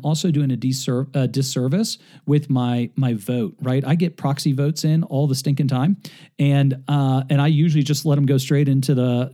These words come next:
to the circular filing cabinet. And, um, and because I, I just don't know the, the right decisions to make and, and how to do it.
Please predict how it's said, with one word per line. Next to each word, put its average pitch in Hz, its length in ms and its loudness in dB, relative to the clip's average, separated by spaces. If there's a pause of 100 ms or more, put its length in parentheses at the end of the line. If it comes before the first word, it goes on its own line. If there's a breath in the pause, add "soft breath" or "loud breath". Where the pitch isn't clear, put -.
to 156 100 0
the 120 120 0
circular 139 440 0
filing 135 320 0
cabinet. 101 400 -6 (440 loud breath)
And, 131 460 2
um, 123 460 0 (140)
and 139 220 -2
because 151 240 2
I, 160 200 0
I 151 60 -2
just 156 160 2
don't 170 220 0
know 151 200 4
the, 139 320 4
the 139 120 2
right 139 200 2
decisions 139 500 2
to - 80 0
make 131 340 2
and, 123 240 0
and 120 100 0
how 139 80 0
to 127 80 2
do 139 140 2
it. 147 140 -2